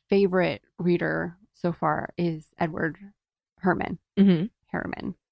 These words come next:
Speaker 2: Herman.
Speaker 1: Um, Herman. The grandpa on Gilmore Girls.
Speaker 2: Uh-huh.
Speaker 1: Uh, also F D R and Annie.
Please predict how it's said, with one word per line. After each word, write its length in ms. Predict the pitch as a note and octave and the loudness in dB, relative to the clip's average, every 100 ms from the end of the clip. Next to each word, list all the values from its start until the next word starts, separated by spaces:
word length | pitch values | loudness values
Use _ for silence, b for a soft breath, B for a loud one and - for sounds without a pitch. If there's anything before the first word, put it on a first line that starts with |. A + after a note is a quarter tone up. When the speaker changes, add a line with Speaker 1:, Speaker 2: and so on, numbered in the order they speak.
| _ _ | _ _
Speaker 2:
Herman. 420 | - D#3 - E3+ F3+ | -4 -2 -2 -4 -2
Speaker 1:
Um, 260 | G3 - - - | -2 -2 -6 -8
Herman. 480 | F3 D#3 - G2 _ _ _ _ _ | -6 -6 -12 -18 _ _ _ _ _
The 460 | F3+ E3+ - - - | -6 -4 -6 -8 -2
grandpa 460 | F#3+ F3 G3 G#3+ A#3 | 0 2 4 2 2
on 120 | A3+ | 0
Gilmore 340 | A#3 F#3+ E3+ E3 | 0 -2 -2 -4
Girls. 400 | E3 D#3+ D#3 F3 _ _ _ _ | -6 -8 -8 -12 _ _ _ _
Speaker 2:
Uh-huh. 160 | F#3+ F#3+ | 4 6
Speaker 1:
Uh, 460 | F3 E3+ D#3+ D#3+ E3 - _ | 6 4 -2 -4 -6 -12 _
also 600 | - F3 - D#3 D#3 E3+ - - | -12 -10 -6 -6 -6 -8 -12 -8
F 200 | - - | -8 -6
D 180 | - A3 | -2 0
R 180 | G3+ G#3+ | 0 0
and 160 | A3 - | -2 -2
Annie. 420 | D#3+ C#3+ C#3+ D#3+ | -6 -6 -8 -8